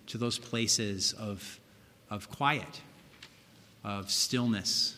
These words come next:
with the Lord. Uh, it might, maybe you're not a morning person. Seems like Jesus was a morning person,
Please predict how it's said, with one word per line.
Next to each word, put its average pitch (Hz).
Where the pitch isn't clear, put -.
with 107
the 107
Lord. 98
Uh, 101
it 113
might, 127
maybe 131
you're 143
not 123
a 123
morning 123
person. 165
Seems -
like 107
Jesus 123
was 117
a 113
morning 117
person, 120